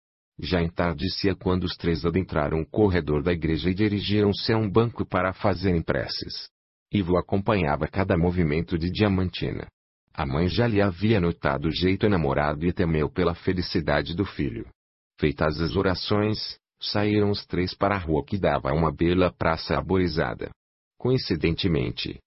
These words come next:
doutor Nelson e o sobrinho, após encerrarem o expediente, cruzaram com eles, que caminhavam conversando alegremente. Ivo, ao deparar com Ernesto, quis recuar, mas não conseguiu.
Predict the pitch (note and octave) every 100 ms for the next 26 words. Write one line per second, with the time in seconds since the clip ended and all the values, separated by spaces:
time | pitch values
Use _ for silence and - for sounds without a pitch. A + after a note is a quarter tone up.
0 | _ - F2 G2 - D#2+ D#2 A#1 - -
1 | E2 D#2 D#2+ - A#2 G2 E2 D2+ D2 C2
2 | E2+ _ _ G2 - A2 G#2+ A2+ A2 -
3 | - F#2+ E2 D#2+ E2+ - - F#2+ F#2 C#2
4 | - - - - _ _ F#2 F2+ D2 D2+
5 | D2+ F2 D#2 - - - - - _ -
6 | A2+ A#2+ A2+ G#2 E2+ E2+ D#2+ F2+ - A2
7 | G2+ - E2+ E2+ F#2 G2 F2+ F#2 F#2 F2
8 | B1+ - - - - _ _ _ D#2 E2+
9 | D#2 - - - _ F2 F2+ A2+ - F#2+
10 | D2+ C#2+ - E2 D#2+ C#2+ A#1 - - -
11 | - _ - D#3+ - F2 - D#2+ C2 G1+
12 | - _ _ F2 D#2+ F2+ F2+ F2+ - F#2
13 | C#2 G#1+